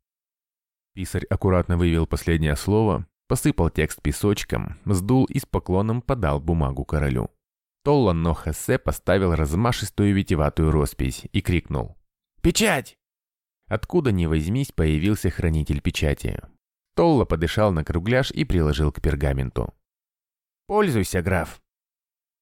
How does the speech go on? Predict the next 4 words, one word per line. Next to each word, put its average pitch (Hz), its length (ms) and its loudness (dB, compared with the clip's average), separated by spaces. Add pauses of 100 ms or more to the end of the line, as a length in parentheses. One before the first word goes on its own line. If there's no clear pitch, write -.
(100)
«Премного 139 480 2
благодарен, 107 640 2
ваше 78 260 0
высокородие». 78 720 -2